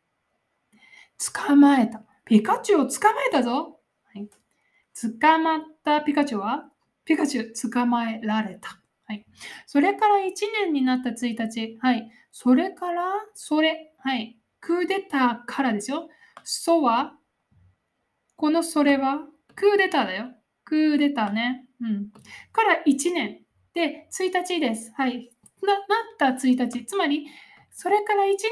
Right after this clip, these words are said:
年が経った二月一日に何か起きましたよ。二月一日、何があった？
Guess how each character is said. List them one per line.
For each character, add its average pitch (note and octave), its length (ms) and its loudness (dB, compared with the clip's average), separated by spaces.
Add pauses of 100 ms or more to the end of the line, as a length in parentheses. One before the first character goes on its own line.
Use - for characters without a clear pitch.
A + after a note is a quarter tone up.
年 F#4 100 -2
が C4 100 -2
経 C#4+ 240 -4
っ - 60 -20
た B3+ 280 -4
二 C4 160 2
月 F4 260 -2
一 C4 340 0
日 F4 360 -4
に D#4+ 120 -2
何 D4+ 240 -2
か C4+ 140 -2
起 A#3+ 60 -2
き B3 120 -4
ま A#3 180 -6
し - 80 -16
た G3 100 -8
よ。 G#3+ 160 -6
二 C4 160 0
月 B3+ 320 -2
一 A#3+ 340 -4
日、 A3+ 260 -4
何 B3+ 200 4
が A3+ 80 2
あ A3 40 -2
っ A3 120 -10
た？ - 180 -14